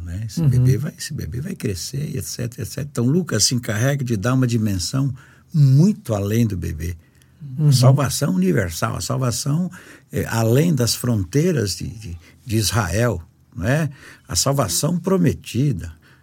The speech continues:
Speaker 1: É aquele que vai sentar no trono de Davi, no trono de Davi. Ele tá falando de gente adulta, ele tá falando de, de um projeto,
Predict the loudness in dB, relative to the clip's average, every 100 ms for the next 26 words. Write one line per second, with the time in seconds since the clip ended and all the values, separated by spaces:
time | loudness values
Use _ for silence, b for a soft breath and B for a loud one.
0 | b -12 -4 0 0 0 -2 0 0 0
1 | 2 0 0 0 0 -2 0 2 4 2
2 | 0 -2 -8 B B -2 -2 2 4 4
3 | 2 -2 0 -2 0 0 2 2 2 0
4 | 0 0 0 0 -2 -6 -2 -2 0 0
5 | 2 0 2 0 2 2 2 0 0 -2
6 | -4 -4